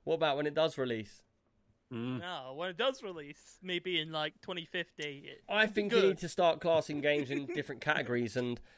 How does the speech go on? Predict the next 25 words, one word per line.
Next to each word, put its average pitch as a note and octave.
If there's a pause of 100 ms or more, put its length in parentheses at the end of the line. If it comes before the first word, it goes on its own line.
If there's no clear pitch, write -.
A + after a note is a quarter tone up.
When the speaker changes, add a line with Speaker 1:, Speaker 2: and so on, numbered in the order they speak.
(280)
Speaker 1:
I, D#3
I D#3+
think D#3+
games E3
like, D3+ (400)
um, C3
G D#3+
T D#3
A, C3 (360)
uh, A#2+
Star D3
Citizen, B2+ (480)
Fortnite, B2+ (520)
uh, A2+ (200)
pub C3
G, A#2+
they B2+
need D3
to D#3
be C#3+
different C3+
groups C3+
of A#2
titles. C3
So C3